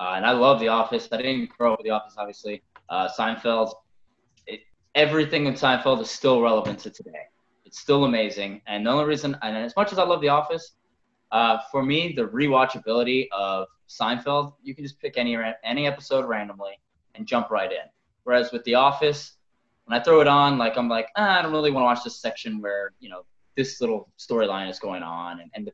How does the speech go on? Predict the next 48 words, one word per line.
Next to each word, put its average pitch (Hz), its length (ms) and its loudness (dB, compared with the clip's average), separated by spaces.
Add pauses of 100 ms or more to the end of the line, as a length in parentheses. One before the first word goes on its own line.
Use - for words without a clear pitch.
(140)
the, 120 200 -2
the - 60 0
episodes 131 320 -2
are 120 40 -6
so 120 220 0
paired 120 360 0
together, 95 540 -6
and, 87 120 -12 (400)
and 104 100 -8
maybe 120 240 2
you 123 100 2
don't 120 220 2
like 107 260 -6
this - 320 -10
set 110 240 -4
of 107 80 -10
cast 98 400 -6
that's - 140 -20
been 104 160 -10
changing, 92 420 -12
so - 140 -16
you 98 240 -14
pick 113 160 -8
certain 110 200 -8
episodes." 92 500 -10 (260)
I 123 40 -10
feel 151 140 0
like 135 160 0
the, 117 220 -4 (200)
the 110 60 -12
pool 185 400 0
of 151 80 -2
episodes 147 380 -2
I 139 80 0
choose 139 340 -4
from 117 240 -4
randomly 131 500 -4 (220)
in 101 80 -12
The 101 80 -4
Office 120 380 -2
is - 60 -18
smaller 98 600 0
than 101 100 -12
the 95 60 -12 (100)
pool 120 140 -2
of 107 80 -6
episodes 104 340 -8
I 95 80 -8